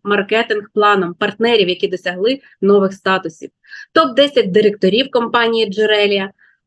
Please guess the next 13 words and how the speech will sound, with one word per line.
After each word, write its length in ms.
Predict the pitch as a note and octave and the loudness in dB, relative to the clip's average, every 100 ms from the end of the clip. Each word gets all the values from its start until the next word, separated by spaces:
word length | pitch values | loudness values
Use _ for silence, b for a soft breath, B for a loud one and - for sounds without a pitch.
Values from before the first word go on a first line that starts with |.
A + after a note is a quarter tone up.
| - | 0
Програми 840 | B3+ C4 B3 C4 B3+ A#3+ G#3 F#3 F#3+ _ _ _ _ _ _ _ - | 0 2 0 0 2 0 -2 -6 -8 _ _ _ _ _ _ _ -2
тринадцятого 760 | B3+ B3 A3+ D4+ D4+ D4 C4+ C4+ | 0 0 0 0 0 0 0 2
періоду 500 | C4+ C4 B3+ A#3+ A3+ | 0 0 -4 -4 -4
пригадаємо, 720 | A#3+ A#3+ A#3 A3+ A3 G#3+ G#3 | -4 -4 -2 0 0 -4 -6
пригадаємо, 640 | - A#3 A#3+ B3+ B3 A#3+ | -6 -4 -2 0 0 0
які, 320 | G#3+ G#3 G#3 A3 | -2 -2 -4 -6
подивимось, 460 | G#3 A3 G#3 G3 | -2 -2 -2 -4
хто 160 | - A#3 | -2 0
які 220 | G#3 G#3 | 2 0
подарунки 580 | G3 F#3 F#3 A3+ D#4+ E4+ | -6 -4 -4 -4 -2 -2
отримає 480 | D4+ D4+ C#4+ C#4 C4 | -2 -4 -2 -2 -2
за 120 | C4+ | -4
програмами 600 | C4+ C4 C4+ C4 B3+ | -4 -2 -2 -4 -6